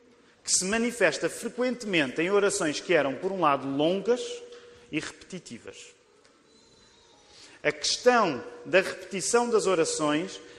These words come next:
não estava tanto na repetição em si, ou seja, quando Jesus está a criticar as orações repetitivas, uma das coisas que Jesus estava a criticar era na maneira ininteligível,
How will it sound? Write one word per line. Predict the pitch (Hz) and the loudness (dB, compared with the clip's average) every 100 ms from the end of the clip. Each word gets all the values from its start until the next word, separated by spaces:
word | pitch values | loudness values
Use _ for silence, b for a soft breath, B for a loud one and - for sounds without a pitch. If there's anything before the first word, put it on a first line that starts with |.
| - | -8
não | 170 220 | -2 -2
estava | 240 - 240 226 190 202 | -2 -2 2 2 2 -2
tanto | - 208 196 - | 0 0 0 -4
na | 175 190 | -4 -4
repetição | - - - 180 - 190 180 | -4 -12 -12 -10 -4 -2 -2
em | 170 160 | -2 -2
si, | - 143 151 202 B B B B B B | -4 -4 -6 -10 B B B B B B
ou | 139 143 | -6 2
seja, | 175 131 139 | 4 4 4
quando | 190 220 175 | 4 2 0
Jesus | 160 165 262 | -6 -4 -4
está | - 233 190 | -2 2 2
a | |
criticar | - 170 151 185 - 156 120 107 - - - 135 | 0 -4 -6 -12 0 2 2 0 -6 -16 -12 -6
as | 127 | -2
orações | 175 165 196 160 | 0 0 -4 -6
repetitivas, | - - - 151 139 127 139 139 | -10 -16 -14 -12 -10 -4 -2 -2
uma | 262 302 | -4 -2
das | 226 202 | -2 -2
coisas | 170 139 139 | -2 -4 -6
que | - 139 | -10 -10
Jesus | 131 190 | -10 -10
estava | - 170 143 139 | -4 -2 -2 -4
a | |
criticar | - 127 - - 120 110 - B B B 151 | -6 -10 -12 -8 -4 -4 -6 B B B 2
era | 165 175 185 - - | 4 4 2 -2 -4
na | 165 | -2
maneira | 185 190 180 156 151 151 202 | 0 2 4 4 2 -2 -4
ininteligível, | 196 240 262 254 196 160 135 123 123 156 | -2 0 -2 -6 -10 -10 -10 -6 -4 -6